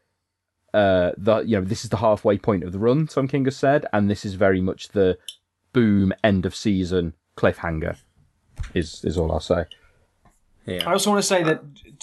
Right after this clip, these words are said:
Speaker 3: just to, r-, real quick, Joe, what you're saying before about, um,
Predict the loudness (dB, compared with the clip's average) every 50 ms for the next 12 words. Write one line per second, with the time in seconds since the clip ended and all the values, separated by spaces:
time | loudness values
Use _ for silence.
0 | -12 -6 -2 -2 0 0 0 -2 -2 -4 -10 -18 -16 -16 -6 -2 -2 -2 0 -2
1 | -4 -8 -2 0 0 0 0 0 -4 -6 -4 -4 -4 -4 -4 -6 -8 _ -20 -12
2 | -8 -6 -6 -6 -6 -10 _ _ _ _ _ _ -8 -2 0 2 2 2 2 -2
3 | -2 -4 -4 -2 -2 -4 -6 -8 -10 -12